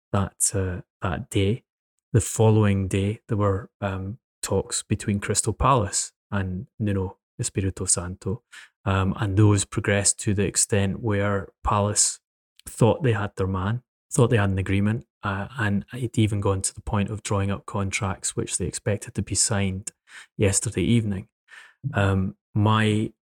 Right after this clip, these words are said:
understanding is that Everton continued to push, uh, Nuno, particularly after they heard that he was close to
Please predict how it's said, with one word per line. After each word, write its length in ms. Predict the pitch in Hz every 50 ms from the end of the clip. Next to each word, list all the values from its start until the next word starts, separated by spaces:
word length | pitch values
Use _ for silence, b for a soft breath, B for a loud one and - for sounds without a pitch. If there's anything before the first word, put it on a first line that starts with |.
| _ -
understanding 760 | 110 104 95 104 - - - - 101 98 98 95 98 95 90
is 260 | - - 110 95 -
that 180 | - - 85 -
Everton 600 | 117 101 98 107 101 - - - 110 98 95 - _
continued 760 | - - 107 98 - - - - 120 113 110 107 104 98 -
to 120 | - - - _
push, 480 | - - 101 101 - - - - - - _ _ _ _ _ _ _ _ _ _ _ _ _ _ _ _ -
uh, 220 | - 101 98 90 80 -
Nuno, 400 | 98 101 101 104 110 113 - _ _ _
particularly 420 | - - - - 107 - 107 101 95
after 240 | 92 - - - 90
they 120 | 90 95
heard 340 | - - 107 101 101 95 -
that 80 | - 95
he 100 | 90 95
was 120 | 95 95
close 320 | - - - 98 98 - -
to 400 | - - 98 92 92 92 135